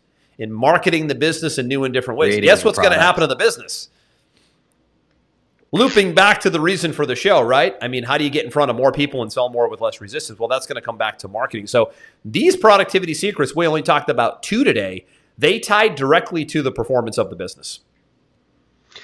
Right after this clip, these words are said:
Speaker 2: Yeah, and, and it's, it's a battle. Like, it's important
Speaker 1: Oh, it's a
Speaker 2: to,
Speaker 1: battle.
Speaker 2: you know, it's, it's important to make people aware that we all struggle with it.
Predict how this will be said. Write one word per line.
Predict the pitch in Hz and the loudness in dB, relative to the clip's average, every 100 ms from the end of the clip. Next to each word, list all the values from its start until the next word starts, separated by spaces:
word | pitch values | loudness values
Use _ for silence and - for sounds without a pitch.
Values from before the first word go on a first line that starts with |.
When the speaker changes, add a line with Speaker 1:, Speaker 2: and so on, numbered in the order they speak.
| - - _ - | -20 -20 _ 0
Speaker 2:
Yeah, | 170 | 2
and, | 110 131 | 0 -4
and | 131 135 135 - | -6 -6 -6 -6
it's, | 131 - - _ _ _ _ | -8 -8 -14 _ _ _ _
it's | 127 127 | -8 -6
a | 139 | -4
battle. | 101 92 90 - - | -2 -2 -4 -10 -12
Like, | 92 | -10
it's | 104 - | -10 -10
important | 101 - 110 110 | -10 -4 -2 6
Speaker 1:
Oh, | 160 147 | 8 8
it's | - | 6
a | |
Speaker 2:
to, | 107 | 0
Speaker 1:
battle. | 104 98 87 - _ _ _ _ _ _ | -2 -4 -10 -14 _ _ _ _ _ _
Speaker 2:
you | 107 | -4
know, | 101 90 | -2 -2
it's, | 98 123 | -2 -4
it's | 117 - 117 | -6 -4 -2
important | 123 117 - 143 131 104 - | -2 -2 0 0 0 -6 -10
to | - 107 98 90 85 - _ _ _ _ _ - | -4 -2 0 -2 -6 -12 _ _ _ _ _ -6
make | 95 101 - | -2 -4 -4
people | - 113 92 | -6 -2 0
aware | 87 95 98 82 78 80 - _ - | 2 2 2 2 -2 -6 -14 _ -8
that | 90 | -6
we | 101 95 | -4 -6
all | - 101 104 98 92 - _ _ _ _ _ _ _ _ - | -2 -2 0 -2 -4 -10 _ _ _ _ _ _ _ _ -16
struggle | - 127 107 92 85 82 _ _ | -4 0 0 -2 -8 -10 _ _
with | 101 107 - | -4 -4 -4
it. | 73 - | -14 -16